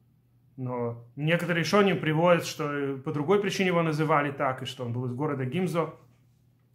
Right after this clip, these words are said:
Опять же, если бы это было у них в Талмуде, в их гирсе, то как можно спорить с Талмудом? Но в том-то и дело, что это потом попало в Талмуд. То есть я хочу сказать, что еще многие из этих историй нужно знать, откуда они пришли и когда они пришли. Мы еще не знаем точно, да? Многие из них Агат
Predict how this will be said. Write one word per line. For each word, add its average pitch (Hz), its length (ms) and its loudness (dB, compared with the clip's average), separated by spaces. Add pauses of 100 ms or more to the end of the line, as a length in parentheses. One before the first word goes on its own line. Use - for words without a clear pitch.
(500)
Опять 131 340 0
же, 139 80 -2
если 135 220 -2
бы 139 120 -4
это 147 120 -4
было 160 160 0
у 160 80 2
них 160 160 0
в - 40 -14
Талмуде, 180 400 2
в 151 100 0
их 143 80 -2
гирсе, 135 300 -4
то 131 100 -10
как 147 180 -6
можно 131 200 -6
спорить 127 260 -8
с 120 60 -12
Талмудом? 139 460 -6 (400)
Но 135 80 -14
в - 40 -18
том-то 160 200 -6
и 208 60 -4
дело, 240 240 4
что 147 160 -4
это 143 120 -6
потом 175 300 2
попало 139 300 0
в - 80 -14
Талмуд. 127 460 -8
То 127 80 -14
есть 120 120 -14
я 143 60 -14
хочу 147 180 -14
сказать, 233 300 0
что - 240 -2 (300)
еще 170 340 -2 (260)
многие 202 300 4
из 190 60 2
этих 185 180 -2
историй 202 320 2
нужно 165 240 0
знать, 175 240 4
откуда 170 280 0
они 151 120 0
пришли 160 320 -4
и - 20 -6
когда 151 260 0
они 143 120 -2
пришли. 135 340 -8
Мы 107 140 -10
еще 113 180 -14
не 127 60 -8
знаем 131 280 -2
точно, 117 340 -8
да? 139 160 -4
Многие 135 540 -6
из 139 100 -12
них 135 100 -10
Агат 175 320 2